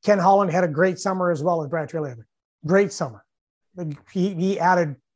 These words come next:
some talent on that team. That's a good, solid hockey club. Question is,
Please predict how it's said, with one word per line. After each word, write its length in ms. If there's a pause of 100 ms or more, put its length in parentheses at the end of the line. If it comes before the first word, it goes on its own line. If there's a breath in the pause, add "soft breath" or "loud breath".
(160)
some 200
talent 500
on 140
that 180
team. 160
That's 200
a 60
good, 440 (180)
solid 580 (220)
hockey 300
club. 280 (1400)
Question 460
is, 440